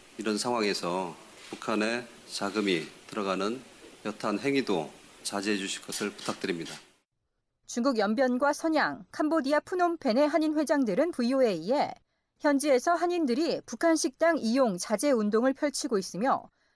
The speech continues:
Speaker 2: 이에 따라 북한 식당들은 폐업 위기에 놓여 있다고 밝혔습니다. 서울에서 브이오에이 뉴스 한상미입니다.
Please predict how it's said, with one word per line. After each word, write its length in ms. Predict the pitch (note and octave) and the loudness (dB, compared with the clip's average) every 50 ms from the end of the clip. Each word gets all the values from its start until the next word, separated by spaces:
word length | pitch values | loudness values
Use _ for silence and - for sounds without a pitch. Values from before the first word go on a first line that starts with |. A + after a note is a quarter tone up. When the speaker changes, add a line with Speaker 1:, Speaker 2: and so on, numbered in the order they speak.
| _ _ - | _ _ -2
Speaker 2:
이에 160 | A3+ A#3+ A#3+ | 0 2 2
따라 280 | - B3 A#3+ D4 D4 | 4 4 4 4 4
북한 280 | C#4 - A3+ - D4 D4 | 2 2 2 2 2 2
식당들은 720 | C#4+ - - - D4 C4+ C4+ A#3+ G#3+ G3+ D#4 E4+ A#3 A3 | 2 0 0 0 2 2 2 2 2 2 2 2 0 0
폐업 300 | - - F#4+ F#4+ F4 G#3+ | -2 -2 0 0 0 0
위기에 360 | G3+ G#3+ A3+ G3+ A#3 C4 E4 | -2 -2 -2 0 0 0 2
놓여 240 | A3+ G#3 G#3 B3 B3 | 2 2 4 4 2
있다고 380 | G#3+ F3+ - - D#3 D3 - G#3 | 2 0 -2 -4 -4 -2 -2 -4
밝혔습니다. 840 | G3+ F#3+ D3+ - - F#3 - - E3 D3 B2+ C#3+ C3+ G#2+ - - _ _ _ _ _ _ _ _ _ _ _ _ _ | -4 -6 -10 -8 -8 -10 -8 -10 -10 -8 -4 -2 -2 -2 -4 -6 _ _ _ _ _ _ _ _ _ _ _ _ _
서울에서 520 | - - - D4+ D4+ D4 D4 D4 - D4 C#4 | -8 -2 0 0 2 2 2 2 2 0 0
브이오에이 500 | - A#3 A3+ A3+ A#3+ A#3+ A#3 A#3 A#3 A3+ | 0 0 0 0 0 0 0 -2 -2 -4
뉴스 580 | A#3+ C#4 D4 - - - - - - - - - | -4 -4 -6 -8 -10 -14 -16 -16 -18 -18 -14 -8
한상미입니다. 960 | - E4 E4+ E4 F#4+ F4+ E4+ D4 A3+ F3 D3 D3 - - - - - - | -6 -4 0 0 0 2 2 0 -2 -4 -6 -10 -12 -12 -12 -12 -14 -18